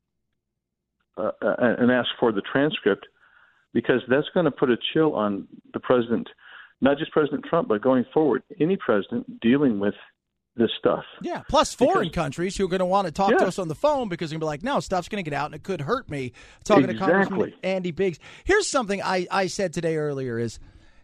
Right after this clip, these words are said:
Speaker 2: Nancy, again, didn't go all in as much as she could, but she made the announcement kind of in her, uh, out there.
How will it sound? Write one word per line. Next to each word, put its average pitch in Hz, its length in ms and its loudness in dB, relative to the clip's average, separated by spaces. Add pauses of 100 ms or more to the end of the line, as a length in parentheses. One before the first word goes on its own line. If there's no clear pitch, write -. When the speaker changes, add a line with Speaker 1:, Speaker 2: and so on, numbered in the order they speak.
(120)
Speaker 2:
Nancy, 240 920 0
again, 185 380 0
didn't 220 240 -2
go 196 160 4
all 190 280 4
in 185 120 -2
as 147 120 -4
much 175 240 -4
as 156 60 -8
she 170 140 -6
could, 185 260 0
but 170 140 -4
she 240 320 -4
made 202 220 0
the 170 100 -4
announcement 165 560 -4
kind 185 260 0
of 156 80 -2
in 160 80 0
her, 151 140 -4
uh, 156 320 -4
out 165 240 2
there. 143 240 0